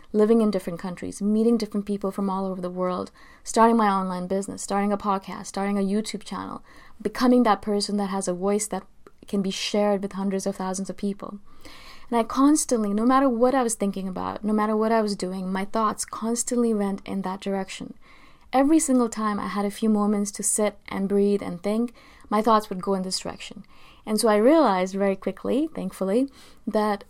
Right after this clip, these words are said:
I was interested in this, that this is important to me, that it mattered to me, and that I should be spending more time on making it happen, right? This is exactly the same thing that I want you guys to think about.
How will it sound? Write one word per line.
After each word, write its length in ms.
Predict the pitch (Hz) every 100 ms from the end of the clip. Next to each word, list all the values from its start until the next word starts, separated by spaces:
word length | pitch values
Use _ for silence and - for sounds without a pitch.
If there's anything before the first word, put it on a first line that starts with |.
| -
I 100 | 202
was 120 | 214 233
interested 360 | 294 262 -
in 140 | 196 202
this, 180 | -
that 160 | - 190
this 160 | 220 226
is 80 |
important 500 | 240 226 240 254 254 233
to 80 |
me, 160 | 180 -
that 140 | 208 214
it 140 | 208
mattered 540 | 214 208 202 226 247 233
to 140 | -
me, 280 | 196 196 220 -
and 180 | 208 214
that 100 | 208
I 100 | 202
should 300 | 202 214 180
be 120 | 202
spending 640 | 196 - 214 247 240 202 196
more 240 | 196 190
time 460 | - - 196 202 202 - - -
on 160 | - 196
making 320 | 190 190 -
it 100 | 180
happen, 340 | - - - - - - - -
right? 220 | 196 247 277 - - - -
This 180 | - 247
is 120 | 330
exactly 540 | 302 226 226 220 247 240
the 120 | 233
same 260 | 226 202 202
thing 180 | 202
that 120 | 196 202
I 80 |
want 360 | 196 190 190 202
you 100 | 214
guys 220 | 202 196
to 60 | -
think 180 | 185 -
about. 280 | - -